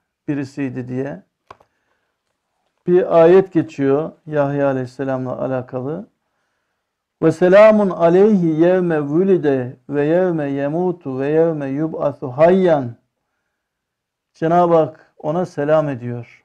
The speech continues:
Ama nasıl? Diyor ki, "Ona selam olsun.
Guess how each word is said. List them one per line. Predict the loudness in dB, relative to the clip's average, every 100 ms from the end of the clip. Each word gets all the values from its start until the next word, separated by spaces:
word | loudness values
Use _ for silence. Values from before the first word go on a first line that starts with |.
| _
Ama | -10 -6 -4
nasıl? | -4 -6 -20 _ _ _
Diyor | 0 0
ki, | 0 -4 -6 -12 _ _ _ _ _ -20 _ _ _ _ _ _ _ _ _ _ _ _ _ _
"Ona | 2 4 4
selam | 4 6 8 8 6
olsun. | 2 0 -4 -8 -8